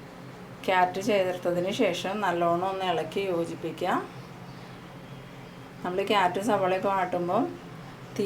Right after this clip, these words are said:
എപ്പോഴും മീഡിയം ഫ്ലെയിമിൽ ഇടണം, ഹൈ ഫ്ലെയിമിൽ ഇടരുത്. മീഡിയം ഫ്ലെയിമിലിട്ട് നല്ലോണം ഒന്ന് ഇളക്കി കൊടുക്കാം. ഇപ്പോൾ നമ്മുടെ ഇതൊക്കെ അത്യാവശ്യം ഒന്ന് വാടി വന്നിട്ടുണ്ട്. ഇതിലേക്ക്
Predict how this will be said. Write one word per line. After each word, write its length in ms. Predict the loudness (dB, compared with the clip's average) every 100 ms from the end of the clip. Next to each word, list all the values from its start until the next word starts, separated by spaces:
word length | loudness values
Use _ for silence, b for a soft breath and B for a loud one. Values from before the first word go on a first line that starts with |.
| 4
എപ്പോഴും 300 | 6 2 2 2
മീഡിയം 340 | 2 2 2
ഫ്ലെയിമിൽ 320 | 4 4 4 2
ഇടണം, 320 | 2 0 0 0 0
ഹൈ 120 | 0 0
ഫ്ലെയിമിൽ 300 | 2 2 2 2
ഇടരുത്. 400 | 0 0 0 0 0 -6 -12 -12 -12 -12 -14 B B B -2
മീഡിയം 280 | 0 2 4 4
ഫ്ലെയിമിലിട്ട് 360 | 4 2 0 2
നല്ലോണം 400 | 2 2 2 2
ഒന്ന് 100 | 0
ഇളക്കി 240 | 0 -2 -2 -2
കൊടുക്കാം. 260 | 0 -2 0
ഇപ്പോൾ 120 | 0
നമ്മുടെ 240 | 2 2 2 2
ഇതൊക്കെ 300 | 0 0 0 -2 -6
അത്യാവശ്യം 360 | -2 0 0 -2
ഒന്ന് 100 | 0 0
വാടി 200 | 0 0
വന്നിട്ടുണ്ട്. 340 | 0 -2 -2 -2
ഇതിലേക്ക് 280 | 0 0